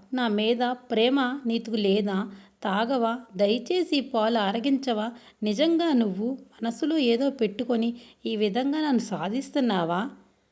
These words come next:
ఆ, కాదు, పోనీ నీ పాలు తాగను అని అనిపించడం లేదా? ఇవి కాక ఇంకేమైనా కావాలా?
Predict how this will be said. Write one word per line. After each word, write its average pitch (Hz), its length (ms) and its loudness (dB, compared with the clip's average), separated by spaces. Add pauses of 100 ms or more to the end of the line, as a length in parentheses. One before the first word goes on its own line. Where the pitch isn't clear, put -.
(260)
ఆ, 240 140 2
కాదు, 226 540 0 (340)
పోనీ 262 400 4 (260)
నీ 285 140 2
పాలు 247 500 4 (300)
తాగను 254 480 6 (120)
అని 208 260 2 (360)
అనిపించడం 269 640 4
లేదా? 185 440 2 (340)
ఇవి 262 240 4
కాక 247 340 -2 (200)
ఇంకేమైనా 302 720 4
కావాలా? 208 600 2